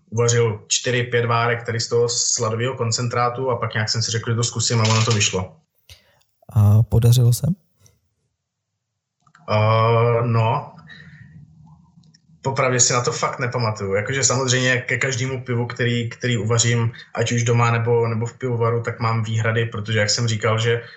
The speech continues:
Speaker 1: já mám v hlavě, jak to má chutnat a, a ono to tak ve výsledku třeba vůbec nechutná, ať už je to, protože se tam dá víc chmele, než jsem si spočítal v programu, nebo, nebo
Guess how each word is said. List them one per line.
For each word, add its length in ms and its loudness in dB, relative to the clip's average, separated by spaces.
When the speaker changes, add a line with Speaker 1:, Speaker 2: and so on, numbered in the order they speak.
Speaker 1:
já 120 0
mám 180 0
v 40 -6
hlavě, 280 0
jak 120 -2
to 80 -10
má 160 -2
chutnat 500 -4
a, 420 0
a 120 -4
ono 180 0
to 60 -8
tak 140 0
ve 100 2
výsledku 360 -4
třeba 200 0
vůbec 260 -2
nechutná, 460 -2
ať 160 -2
už 140 -4
je 60 -2
to, 220 -2
protože 320 0
se 140 2
tam 200 2
dá 160 2
víc 200 2
chmele, 320 0
než 140 0
jsem 180 0
si 120 0
spočítal 480 0
v 60 -2
programu, 540 0
nebo, 400 0
nebo 320 0